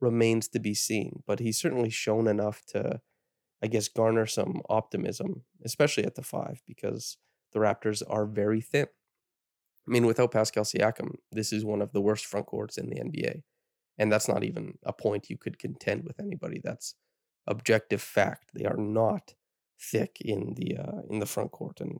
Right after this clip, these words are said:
you know, them's the breaks currently. But, uh, yeah, Khem Birch doing his thing. We'll see more in the regular season. But, yeah, the Raptors, one thirteen to one oh eight. The top quick reaction comment is from Kevin Dallas.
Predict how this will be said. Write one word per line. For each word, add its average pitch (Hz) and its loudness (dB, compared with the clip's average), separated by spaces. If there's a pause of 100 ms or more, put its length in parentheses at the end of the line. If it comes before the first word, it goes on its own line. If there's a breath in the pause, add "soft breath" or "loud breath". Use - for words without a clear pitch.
(100)
you 107 2
know, 110 4
them's 113 2
the 110 0
breaks - -2
currently. - 0 (480)
But, 104 4
uh, - 4
yeah, - 4
Khem 185 2
Birch 143 2
doing 127 4
his 120 2
thing. - -6 (280)
We'll 113 0
see 120 0 (120)
more 104 -2
in 104 -4
the - -4
regular - -2
season. - -8
But, - -4
yeah, 139 2
the - -8
Raptors, 143 -2
one 135 0
thirteen 143 -4
to 123 0
one 123 0
oh 120 2
eight. 127 -4 (600)
The 104 -4
top - -2
quick - -6
reaction - -2
comment 107 0
is 110 -6
from 123 -12
Kevin 123 0
Dallas. 110 2